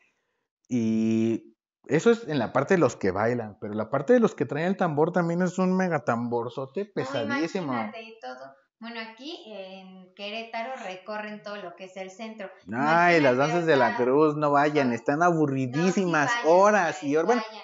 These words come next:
Speaker 1: vayan un
Speaker 2: Tómense
Speaker 1: ratito.
Speaker 2: un rico guajolote, un buñuelo, un
Speaker 1: Sí, eso
Speaker 2: atole.
Speaker 1: sí, pero vayan un ratito, un ratito. Es que yo fui la otra vez, fuimos y estaban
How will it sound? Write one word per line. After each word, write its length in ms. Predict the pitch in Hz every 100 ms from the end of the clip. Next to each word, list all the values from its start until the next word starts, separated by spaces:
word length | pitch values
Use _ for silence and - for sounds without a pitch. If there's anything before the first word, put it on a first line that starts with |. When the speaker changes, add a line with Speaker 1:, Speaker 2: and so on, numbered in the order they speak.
| -
Speaker 1:
vayan 300 | 208 302 302
un 80 | 240
Speaker 2:
Tómense 140 | 240 208
Speaker 1:
ratito. 300 | 302 294 -
Speaker 2:
un 60 | 101
rico 320 | - 240 -
guajolote, 960 | 208 190 - 185 214 233 247 247 247 240
un 200 | 233 220
buñuelo, 1080 | 196 190 196 208 233 240 247 240 240 240 233 220
un 140 | 208 185 175 -
Speaker 1:
Sí, 220 | - 247 240 247 254
eso 120 | 254 247
Speaker 2:
atole. 160 | 247
Speaker 1:
sí, 380 | 226 160 165 156
pero 260 | 165 175 165
vayan 260 | 185 269 294
un 100 | 240
ratito, 480 | 226 180 131 127 175
un 80 | 214
ratito. 300 | 226 202 214
Es 120 | 220
que 100 | 233 190
yo 140 | 226
fui 180 | 226 240
la 80 | 240
otra 160 | 233
vez, 260 | 208 226 226
fuimos 480 | 185 208 208 262 339 -
y 100 | 160
estaban 440 | - 196 220 220